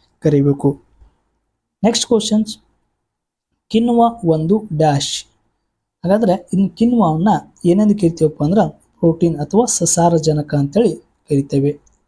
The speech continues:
ಕೆಳಗಿನ ಯಾವುದು ಇಂಗಾಲದ ಅಂಶ ಹೊಂದಿಲ್ಲ?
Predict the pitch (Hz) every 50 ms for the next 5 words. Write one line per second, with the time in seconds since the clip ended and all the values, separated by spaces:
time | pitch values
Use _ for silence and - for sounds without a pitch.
0 | _ _ _ _ _ _ _ _ _ _ _ _ _ _ _ _ _ _ _ _
1 | - - 175 208 233 233 240 196 160 170 180 - - 156 151 139 156 190 226 247
2 | 220 202 190 170 220 214 - - _ _ _ - 170 180 180 185 208 214 208 208
3 | 202 214 214 214 - 170 175 185 - - 220 208 214 - 160 156 151 143 147 143
4 | 139 135 139 135 135 -